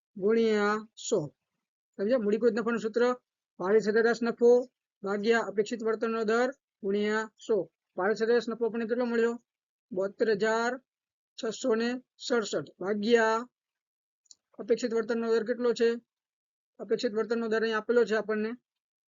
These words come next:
બીજા એડજસ્ટમેન્ટ, બીજો પોઇન્ટ જોયો તો દસ ટકા. નીચે દસ ગુણ્યા સો. સમજી ગયા? ટકાવાળો સાઇન નીકળી જાય. બોતેર હજાર, બોતેર હજાર છસો સડસઠ ગુણ્યા સો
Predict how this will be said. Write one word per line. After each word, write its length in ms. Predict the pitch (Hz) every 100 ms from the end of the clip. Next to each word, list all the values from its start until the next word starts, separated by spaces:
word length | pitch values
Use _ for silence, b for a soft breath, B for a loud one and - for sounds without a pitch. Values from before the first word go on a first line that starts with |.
| _
બીજા 200 | 208 208
એડજસ્ટમેન્ટ, 440 | 233 208 220 233 196
બીજો 200 | 202 240
પોઇન્ટ 260 | 226 247
જોયો 200 | 226 220
તો 100 | 190
દસ 200 | 180 208 -
ટકા. 180 | 185 165 -
નીચે 240 | 185 180 220 208 _ _ _ -
દસ 520 | 196 247 262 - - _ _ _ 185
ગુણ્યા 540 | 202 214 214 220 220 _ _
સો. 380 | - - 220 151 - _ _ _ _ _
સમજી 300 | - 226 240
ગયા? 180 | 262 302 _ _ _ _ _ _ -
ટકાવાળો 440 | 226 254 247 240
સાઇન 220 | 220 233
નીકળી 280 | 240 285 269
જાય. 180 | 214 220 - _ _ _ _ _ _ -
બોતેર 400 | 185 208 262 240
હજાર, 440 | 208 247 254 254 - _ _ _
બોતેર 320 | 202 202 208 247
હજાર 140 | 247
છસો 240 | 208 214
સડસઠ 480 | 220 214 202 247 247
ગુણ્યા 300 | 202 214 220
સો 400 | 208 - 233 262